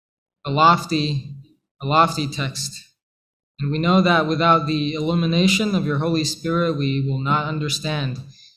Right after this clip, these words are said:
a single word. So we pray for his help even now, um, and help these words to, to mean something to us and to sink in, um, so that we may,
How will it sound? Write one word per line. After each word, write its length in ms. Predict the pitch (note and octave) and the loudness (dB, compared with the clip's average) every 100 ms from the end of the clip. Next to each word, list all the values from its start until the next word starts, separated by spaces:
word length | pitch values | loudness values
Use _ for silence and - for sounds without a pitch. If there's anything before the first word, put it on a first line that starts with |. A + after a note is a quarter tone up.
| _ - | _ -4
a 20 | |
single 400 | - G3 G3 F3+ | 2 4 4 4
word. 360 | F3 D3 C3 | 4 2 -2
So 120 | D3 C#3 | -2 -2
we 240 | C3+ C3+ | -2 -2
pray 220 | E3 E3+ | -2 -2
for 460 | - D3+ C#3+ C3+ - - _ - | -4 -4 -2 -4 -8 -20 _ -2
his 200 | G3+ F#3+ | 0 2
help 280 | F3+ E3+ - - _ _ _ _ _ | 2 0 -6 -20 _ _ _ _ _
even 240 | D#3 D#3 D3+ | -8 -4 -2
now, 440 | C#3+ C3+ C3+ C3 C3+ - - | 0 0 0 -4 -8 -16 -14
um, 200 | C3 B2+ | -10 -6
and 100 | C3 | -4
help 240 | C#3+ D3+ D3 | -4 -4 -6
these 340 | D3+ C#3 C#3+ | -4 -4 -4
words 680 | D3 D3 C#3+ C#3 C#3 C#3 _ _ _ _ _ _ _ - | -2 -2 -2 -6 -10 -16 _ _ _ _ _ _ _ -8
to, 220 | C#3+ C3+ C3+ | -6 -4 -4
to 80 | |
mean 380 | C#3 D3 E3+ F3 | -2 0 2 2
something 420 | E3 D#3 C#3 D3+ | 0 -4 -6 -6
to 220 | C3+ D3 D3 | -6 -4 -4
us 260 | C#3+ - | -4 -6
and 180 | C#3 C3 | -8 -8
to 120 | C3+ | -6
sink 400 | C3 E3+ E3 - | -6 -4 -4 -6
in, 540 | E3 F3 F#3 F#3 - - - _ _ _ _ C3 | -4 2 2 2 -4 -16 -20 _ _ _ _ -14
um, 140 | B2 | -12
so 160 | A2+ C#3 | -8 -6
that 160 | C3+ | -4
we 140 | C3 C3 | -4 -2
may, 480 | C3 B2+ B2+ B2+ | -2 -2 -4 -4